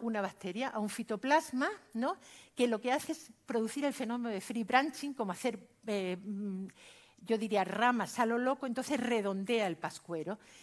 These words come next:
y tenemos exactamente la forma que queremos y lo que se hace es favorecer la infección. Es decir, el pascuero pobrecito en nuestra mesa de Navidad es una planta estresada. Bueno, si tienen suficiente dinero o un amigo canadiense, austriaco, alemán, a lo mejor tienen un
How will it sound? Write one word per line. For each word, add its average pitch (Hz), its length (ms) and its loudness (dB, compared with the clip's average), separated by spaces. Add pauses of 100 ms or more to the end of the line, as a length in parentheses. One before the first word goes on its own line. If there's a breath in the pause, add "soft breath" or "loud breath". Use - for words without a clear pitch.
(160 loud breath)
y 285 360 6 (220)
tenemos 208 480 0
exactamente 269 680 2
la 233 160 6
forma 208 380 2
que 226 160 0
queremos 285 360 0
y 302 40 0
lo 277 100 0
que 220 100 -4
se 196 180 -4
hace 202 200 -4
es 240 60 -6
favorecer 202 800 0 (320 loud breath)
la 185 140 0
infección. 170 560 -6
Es 170 80 -12
decir, 165 180 -8
el 185 60 -6
pascuero 240 340 -6
pobrecito 208 520 -6
en 190 40 -6
nuestra 180 220 -10
mesa 185 240 -6
de 214 60 -2
Navidad 190 420 -2 (320 loud breath)
es 247 260 -2 (100)
una 247 320 2
planta 233 540 2
estresada. 160 640 -8 (640 loud breath)
Bueno, 349 260 2 (160)
si 208 440 -4
tienen 208 280 -2
suficiente 214 460 -4
dinero 254 420 2
o 202 60 2
un 196 120 0
amigo 214 300 -2
canadiense, 214 640 -2
austriaco, 214 480 2
alemán, 262 440 2
a 320 40 4
lo 226 100 0
mejor 208 280 -4
tienen 269 340 0
un 254 140 0